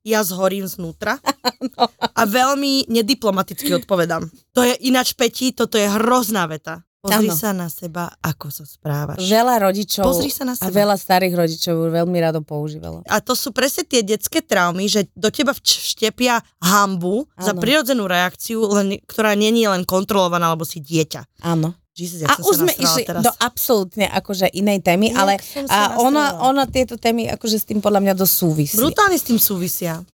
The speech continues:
Speaker 1: Ahojte, dievčatá. K tomuto mám tiež čo povedať. Fú, nie že dominantná, chorá na hlavu som bola. <laughs>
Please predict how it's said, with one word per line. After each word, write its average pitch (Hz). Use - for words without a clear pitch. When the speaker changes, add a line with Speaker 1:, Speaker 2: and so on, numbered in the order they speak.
Speaker 1:
Ahojte, 320
dievčatá. 208
K -
tomuto 320
mám 262
tiež 214
čo -
povedať. 156
Fú, 294
nie 349
že 285
dominantná, 196
chorá 302
na 294
hlavu 226
som 170
bola. 208
<laughs> -